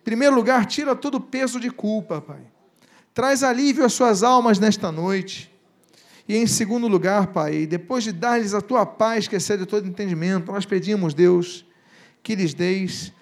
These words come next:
sabedoria. Sabedoria para lidar com a situação, novas estratégias para lidar com a situação. E ao mesmo tempo, Pai, concomitantemente a isto, nós oramos para que toque naqueles corações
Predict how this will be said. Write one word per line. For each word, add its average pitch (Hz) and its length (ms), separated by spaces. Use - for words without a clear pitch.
sabedoria. 165 1300
Sabedoria 240 760
para 233 220
lidar 202 300
com 208 80
a 180 40
situação, 180 720
novas 226 380
estratégias 208 760
para 180 140
lidar 170 200
com 170 100
a - 20
situação. 180 760
E 208 60
ao 208 60
mesmo 233 300
tempo, 240 420
Pai, 156 180
concomitantemente 208 1400
a 160 80
isto, 196 520
nós 190 240
oramos 208 420
para 196 160
que - 120
toque 202 320
naqueles 180 400
corações 165 1080